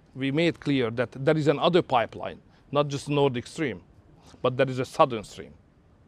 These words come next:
coming gas from Russia through the Southern Corridor. Turkey, Bulgaria, Serbia, Hungary. And together with the Serbian Prime Minister, President, we did very clear that if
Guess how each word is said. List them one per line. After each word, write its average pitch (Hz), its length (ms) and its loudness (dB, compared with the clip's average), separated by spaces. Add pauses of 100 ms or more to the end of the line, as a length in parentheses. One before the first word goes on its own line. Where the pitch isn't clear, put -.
(580)
coming 147 400 0 (180)
gas 131 440 4 (260)
from 117 240 -2
Russia 131 480 2 (180)
through 127 200 -6
the 120 80 -2
Southern 147 340 4
Corridor. 110 420 0 (1120)
Turkey, 151 500 4 (380)
Bulgaria, 135 800 4
Serbia, 131 480 2
Hungary. 127 460 -6 (440)
And 120 140 -6
together 165 340 6
with 151 160 2
the 135 80 0
Serbian 143 480 2
Prime 139 260 0
Minister, 120 380 -2
President, 123 540 -4
we 127 100 -4
did 151 260 0
very 156 400 4
clear 131 380 -2
that 110 200 -6
if 120 120 -12